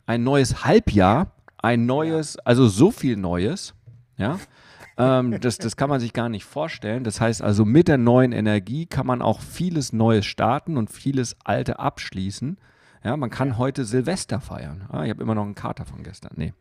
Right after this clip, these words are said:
Speaker 1: <laughs> Ich hab keinen.
Speaker 2: Theoretisch, theoretisch ja, ja, genau. Ja, ge-, man kann,
Speaker 1: Praktisch
Speaker 2: kann man immer
Speaker 1: auch.
Speaker 2: machen, das stimmt schon. Ja, ja,
Speaker 1: Praktisch
Speaker 2: sehr gut.
Speaker 1: auch, weil
Speaker 2: Kann man immer machen.
Speaker 1: tatsächlich,
Speaker 2: Ja.
Speaker 1: ähm, äh,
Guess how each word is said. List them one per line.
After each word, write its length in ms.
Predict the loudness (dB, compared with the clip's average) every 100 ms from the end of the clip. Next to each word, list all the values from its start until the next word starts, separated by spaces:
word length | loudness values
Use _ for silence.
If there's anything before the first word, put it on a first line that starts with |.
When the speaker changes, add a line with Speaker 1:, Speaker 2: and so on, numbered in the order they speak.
| -16
Speaker 1:
<laughs> 120 | -8
Ich 100 | -8
hab 80 | -8
keinen. 320 | -8 -6 -6
Speaker 2:
Theoretisch, 360 | -8 -8 -12
theoretisch 440 | -10 -8 -6 -8 -8
ja, 180 | -8 -8
ja, 100 | -10
genau. 220 | -10 -10
Ja, 180 | -10 -10
ge-, 180 | -12
man 160 | -12 -14
kann, 160 | -8 2
Speaker 1:
Praktisch 360 | 4 6 2
Speaker 2:
kann 140 | 2 2
man 80 | 0
immer 80 |
Speaker 1:
auch. 60 | -2
Speaker 2:
machen, 220 | -8 -14
das 200 | -16 -16
stimmt 200 | -18 -18
schon. 100 | -16 -16
Ja, 120 | -8
ja, 40 |
Speaker 1:
Praktisch 420 | -6 -4 -4 -6 -4
Speaker 2:
sehr 80 |
gut. 60 | -2
Speaker 1:
auch, 140 | -2
weil 140 | 0 -2
Speaker 2:
Kann 80 | -4
man 60 |
immer 0 |
machen. 60 | -6
Speaker 1:
tatsächlich, 580 | -6 -6 -2 -4 -4 -12 -20 _ -20 -8 0
Speaker 2:
Ja. 180 | 2 2
Speaker 1:
ähm, 380 | 0 -2 -4 -6
äh, 300 | -4 -4